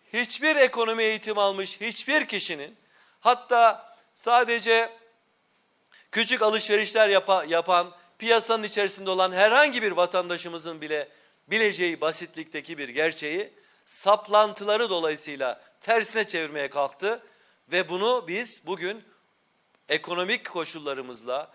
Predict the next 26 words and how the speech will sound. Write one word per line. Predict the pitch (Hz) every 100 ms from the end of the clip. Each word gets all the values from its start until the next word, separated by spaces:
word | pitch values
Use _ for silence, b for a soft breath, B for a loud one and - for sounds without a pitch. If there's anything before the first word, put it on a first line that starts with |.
| b _
yoksulluğumuzla, | 139 175 - 175 165 165 160 165 135 143 156 160 - -
açlığımızla | 147 143 - 160 165 156 147
ödemek | 139 139 127
zorunda | 131 127 131
kalıyoruz. | 120 101 90 95 - b b b b b 196
Beyefendi | 240 226 233 214 202
tekrar | 269 269 196 214 - - _ _ _ _ _ 208
yine | 302 294
sahneye | 240 185 170 160 147
çıktı. | 143 - 196 220 - _ _ b b b b b b b _
"Bir | 247 247
ekonomist | 220 202 208 247 -
olarak | 208 190 185
aldığım, | 175 175 170 156 160
öğrendiğim | 180 175 160 156 147 143
bilgi | 143 139 147
bu. | 233 233 b b b 175
Enflasyonla | 190 190 190 190 190 175 165
birlikte | 160 160 208
faiz | - 151 156 160 123
de | 107
düşecek." | - 95 95 _ _ _ _ _
Ya | 147 190 160
ne | 156
olur | 190 143 127
yapma. | 131 120 98